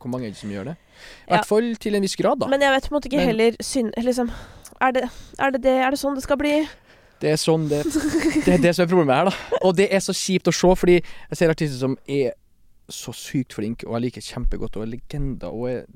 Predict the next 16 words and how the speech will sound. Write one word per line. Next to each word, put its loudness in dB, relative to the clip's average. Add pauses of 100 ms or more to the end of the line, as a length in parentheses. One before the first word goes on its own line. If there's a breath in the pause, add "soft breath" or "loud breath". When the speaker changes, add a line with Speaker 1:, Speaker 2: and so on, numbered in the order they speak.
(160)
Speaker 1:
dyktig, -12
liksom. -6 (100)
Speaker 2:
Mm. -6 (680 loud breath)
Speaker 1:
Som -6
ikke -6
er -4
god -6
på -10
TikTok, -6 (100)
og -16
så -8
ser -6
jeg -6
at -10
de -8
må, -10